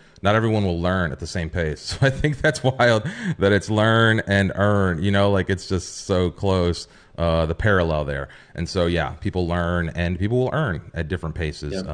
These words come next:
Speaker 1: Um, and then there's a second disclaimer. Um, that's kind of important to keep in mind, especially as we talk about some of this, people claiming it's easy online. It's that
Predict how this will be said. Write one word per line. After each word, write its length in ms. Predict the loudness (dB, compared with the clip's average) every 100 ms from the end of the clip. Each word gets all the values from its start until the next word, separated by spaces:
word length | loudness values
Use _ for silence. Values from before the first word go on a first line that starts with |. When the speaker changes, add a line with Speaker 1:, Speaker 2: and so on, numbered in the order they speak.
| -8
Speaker 1:
Um, 120 | -6
and 120 | -4
then 80 | -4
there's 320 | -4 -6 -10 -12
a 120 | -10
second 340 | -4 -4 -4
disclaimer. 580 | -8 -10 -10 -8 -8 -10 -14 -20 -20 -10
Um, 560 | -4 -2 -2 -4 -6 -10 _ _ _ _ -6
that's 140 | -2
kind 140 | 2 2
of 60 |
important 340 | 4 4 2 2
to 40 |
keep 140 | -2 0
in 80 |
mind, 280 | 2 4 2
especially 520 | 0 2 2 2 2 2
as 100 | 0
we 80 |
talk 240 | 0 0 2
about 200 | 0 -2
some 120 | -2
of 60 | -2
this, 100 | -2
people 220 | -4 -6
claiming 300 | -2 -2 -2
it's 120 | -2
easy 220 | -4 -2
online. 380 | -4 -2 -2 -4
It's 120 | -4
that 160 | -6 -6